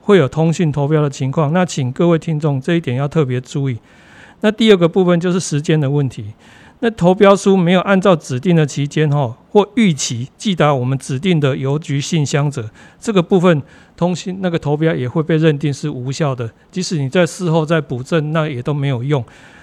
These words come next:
那请各位听众也特别注意这一点，这个就是有关于通讯投标会有无效的情况。那本分署，吼，为了让各位比较熟悉这个作业，吼，在我们的网站上面都有一些投标书的范例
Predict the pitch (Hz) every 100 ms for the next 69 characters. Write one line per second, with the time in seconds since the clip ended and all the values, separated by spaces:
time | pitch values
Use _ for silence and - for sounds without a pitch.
0 | _ 202 - 139 131 170 165 160 165 139
1 | 120 165 135 131 - 151 139 131 143 135
2 | 135 107 - - _ _ _ _ _ -
3 | 170 156 139 147 170 165 143 117 151 147
4 | 139 151 151 143 127 131 143 151 131 123
5 | 127 - 135 123 - 120 127 139 120 -
6 | - - - - _ 226 202 - 143 127
7 | 180 196 139 123 135 135 185 160 139 -
8 | - - - - _ _ _ _ - 185
9 | 160 190 180 156 - _ - - 208 -
10 | 160 160 185 180 175 143 180 160 156 139
11 | 123 - 190 156 180 - _ _ _ _
12 | _ - 139 147 139 127 127 180 170 175
13 | 170 151 180 175 127 147 175 170 - 151
14 | 170 170 160 170 147 - 160 147 156